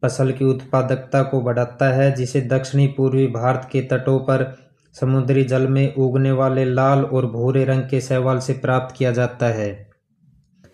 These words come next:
सागरिका एक जैविक उत्पाद है जो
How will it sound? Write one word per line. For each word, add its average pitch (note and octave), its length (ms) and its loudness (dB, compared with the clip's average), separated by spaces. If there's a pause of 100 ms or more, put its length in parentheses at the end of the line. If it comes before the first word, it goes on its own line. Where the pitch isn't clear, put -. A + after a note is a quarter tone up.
(260)
सागरिका C3 520 2
एक C#3 220 4
जैविक C3 380 2
उत्पाद C3+ 460 0
है C#3 120 4
जो C#3 140 2